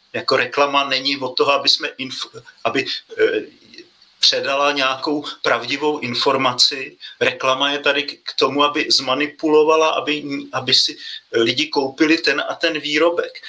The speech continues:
V tomhle případě ta reklama byla, aby se navočkovali, což je v pořádku.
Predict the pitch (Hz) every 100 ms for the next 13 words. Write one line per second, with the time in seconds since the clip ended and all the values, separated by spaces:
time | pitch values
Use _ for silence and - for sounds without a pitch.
0 | - - 143 175 175 - - 151 151 165
1 | 160 143 - 156 156 156 147 151 156 -
2 | - 123 143 - 156 127 135 135 - 139
3 | 131 139 143 - - - 151 131 - -
4 | - _ _ _ _ _ 127 139 139 151
5 | 175 151 - - - 147 156